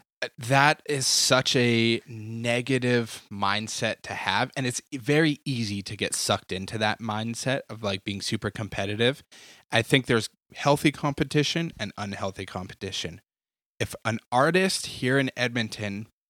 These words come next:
gets an awesome opportunity and sees success,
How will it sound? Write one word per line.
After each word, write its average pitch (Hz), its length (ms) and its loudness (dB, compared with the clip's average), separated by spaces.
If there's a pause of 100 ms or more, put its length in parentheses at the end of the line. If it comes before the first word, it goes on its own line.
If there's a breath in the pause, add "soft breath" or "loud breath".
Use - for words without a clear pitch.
(480)
gets 117 260 0
an 113 160 -6 (100)
awesome 113 440 2
opportunity 101 680 -4
and 95 160 -10
sees 107 320 -4
success, - 640 -4